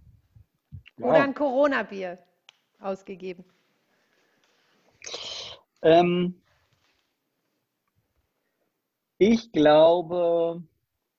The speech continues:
Speaker 2: dass es ein bisschen schneller gehen wird, als,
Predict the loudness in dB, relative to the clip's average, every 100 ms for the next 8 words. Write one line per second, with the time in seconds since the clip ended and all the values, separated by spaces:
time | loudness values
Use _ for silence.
0 | _ _ _ _ _ _ _ -10 -10 -16
1 | -20 -10 -6 -4 -4 -6 -4 0 0 0
2 | -2 -2 -4 -4 0 2 0 -6 -2 0
3 | 0 -2 -6 -10 -16